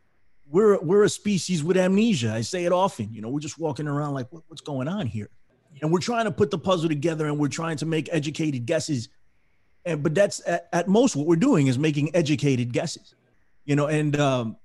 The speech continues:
if, if we can come to that realization, I think we'll be a lot better off because we'll be more open to exploring different possibilities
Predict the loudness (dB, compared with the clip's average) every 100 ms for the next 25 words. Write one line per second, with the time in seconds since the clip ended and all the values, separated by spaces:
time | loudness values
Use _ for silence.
0 | _ -2 -2 -2 -2 -2 0 -4 -2 -2
1 | 0 0 2 2 2 2 2 2 0 -2
2 | -2 -2 -2 0 0 0 -2 -2 0 0
3 | 0 -2 -2 -4 _ _ _ -2 2 4
4 | 4 4 4 4 4 2 4 2 2 0
5 | 0 -2 -6 -2 0 2 0 0 -2 -4
6 | -6 -6 -10 -12